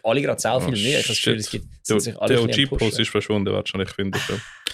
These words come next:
Speaker 2: Ich kann, ich kann es bei den Highlights schauen, weil es haben, es,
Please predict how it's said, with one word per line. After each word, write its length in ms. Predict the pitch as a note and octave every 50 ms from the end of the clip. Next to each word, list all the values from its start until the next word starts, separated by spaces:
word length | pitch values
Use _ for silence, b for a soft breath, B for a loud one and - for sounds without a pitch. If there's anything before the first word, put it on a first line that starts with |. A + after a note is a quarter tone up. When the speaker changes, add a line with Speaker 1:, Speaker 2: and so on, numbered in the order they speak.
| B B B B B B _ _ _ -
Speaker 2:
Ich 40 |
kann, 140 | - G#2+ -
ich 60 | - -
kann 80 | - A2+ G#2
es 20 |
bei 60 | G2+ G2
den 80 | G2 G2+
Highlights 300 | G2+ G2+ G2 G2+ G2+ -
schauen, 220 | G2+ G2 F#2+ F#2+
weil 100 | G2+ A2
es 80 | B2 -
haben, 160 | D3+ C3+ B2+ -
es, 160 | - B2 -